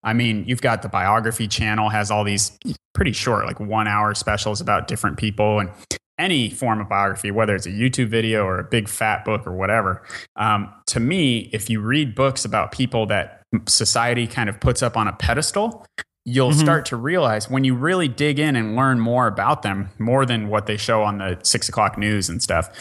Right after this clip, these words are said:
Speaker 1: uh, you learn about their struggles and how, how long it took some of them to become successful, to me,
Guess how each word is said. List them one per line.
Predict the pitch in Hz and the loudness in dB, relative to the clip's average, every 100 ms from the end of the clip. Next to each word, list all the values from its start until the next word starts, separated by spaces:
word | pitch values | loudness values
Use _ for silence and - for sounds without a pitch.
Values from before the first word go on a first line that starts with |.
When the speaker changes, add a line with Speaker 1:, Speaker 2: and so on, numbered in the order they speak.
| - _ - - | -20 _ -16 -4
Speaker 1:
uh, | 110 104 90 - - | 0 0 -2 -8 -4
you | 120 113 | -2 0
learn | 123 156 | 2 2
about | 123 107 101 | 2 0 0
their | 104 104 | -2 -2
struggles | - - 131 151 98 95 98 | -4 0 2 2 2 -2 0
and | 107 104 101 | 0 -2 -2
how, | - 123 117 104 - _ _ _ - | 0 0 0 -4 -16 _ _ _ -6
how | - 151 | 0 0
long | 107 120 202 147 | 0 0 2 0
it | - | -2
took | 123 - | -2 -2
some | 131 131 | 0 2
of | 120 | 2
them | 110 | 0
to | 101 | -2
become | 107 - 160 | -2 0 2
successful, | 143 - 147 80 113 101 | 0 0 0 0 2 0
to | 95 117 | 0 -2
me, | 131 180 135 107 | 0 2 0 -2